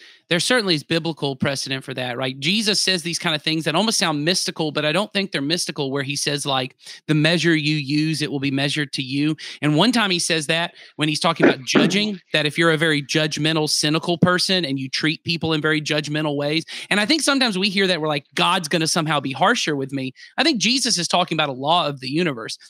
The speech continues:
Speaker 1: If you're the
Speaker 2: Yeah.
Speaker 1: kind of person who sees the worst in people and you become very critical and judgmental of other people,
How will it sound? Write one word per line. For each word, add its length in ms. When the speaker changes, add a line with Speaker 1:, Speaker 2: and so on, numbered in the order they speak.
Speaker 1:
If 140
you're 320
the 80
Speaker 2:
Yeah. 60
Speaker 1:
kind 180
of 80
person 380
who 120
sees 480
the 100
worst 380
in 160
people 420
and 100
you 80
become 220
very 220
critical 640
and 140
judgmental 460
of 80
other 200
people, 420